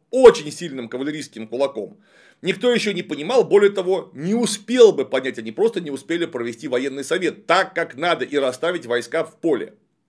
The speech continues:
Ну и тогда что? Есть же наемники, которые так прекрасно показали себя в боях с, э, польско-литовской и казацкой конницей.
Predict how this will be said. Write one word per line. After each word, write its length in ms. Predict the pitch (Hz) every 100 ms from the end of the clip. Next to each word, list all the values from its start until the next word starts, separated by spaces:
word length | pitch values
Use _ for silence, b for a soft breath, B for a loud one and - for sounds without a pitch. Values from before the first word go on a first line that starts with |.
| _ b b b b b b
Ну 100 | 240
и 40 |
тогда 280 | 180 180 196
что? 440 | - - - - _ _ _
Есть 340 | 107 151 156
же 80 | 160
наемники, 560 | 170 240 302 165 113 98
которые 360 | 107 117 113
так 280 | - 214 208
прекрасно 560 | 254 175 254 220 - -
показали 480 | 135 151 151 135
себя 460 | 117 139 139 120 b b b
в 120 | 117
боях 440 | 170 165 175 151 -
с, 200 | - -
э, 240 | 156 147 139
польско-литовской 920 | 143 175 165 156 156 175 131 - 143
и 160 | -
казацкой 520 | 113 180 170 147 156 165
конницей. 580 | 202 131 90 - -